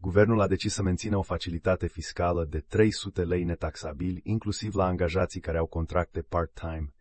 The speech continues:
ceea ce înseamnă că angajatorii nu trebuie să, nu trebuie să plătească contribuții raportate la salariul minim brut de patru mii cincizeci lei,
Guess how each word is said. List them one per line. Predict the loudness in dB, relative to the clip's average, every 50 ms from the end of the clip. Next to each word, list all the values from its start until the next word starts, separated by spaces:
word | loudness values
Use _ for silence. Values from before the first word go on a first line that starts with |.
| _ _ _ 0
ceea | 6 8 8 8
ce | 8 4 4
înseamnă | 4 4 4 4 6 6 6 4
că | 4 2
angajatorii | 0 4 4 4 4 4 2 4 4 4 6 6
nu | 2 2
trebuie | 2 2 0 0 0 -2 -6
să, | -6 -4 -2
nu | 0 0 0
trebuie | 2 2 2 2 2 2
să | 0 -2
plătească | -2 -2 0 2 2 2 2 0 -4 -6
contribuții | -4 -4 -4 -4 -4 -4 -4 -4 -4 -2 -2
raportate | 0 0 -2 -2 -4 -2 0 0 0 2 0 -2
la | -2 -2
salariul | -4 -6 -4 -2 -2 0 0 0 0
minim | 0 0 0 0 -2 -2 -4
brut | -4 -4 -4 -4 -6 -8 -20 _
de | _ -10 -10
patru | -4 2 0 0 2 0 -4
mii | -4 -4
cincizeci | -4 -4 -6 -6 -6 -6 -6 -6 -6 -6 -4
lei, | -2 -2 0 -2 -4 -8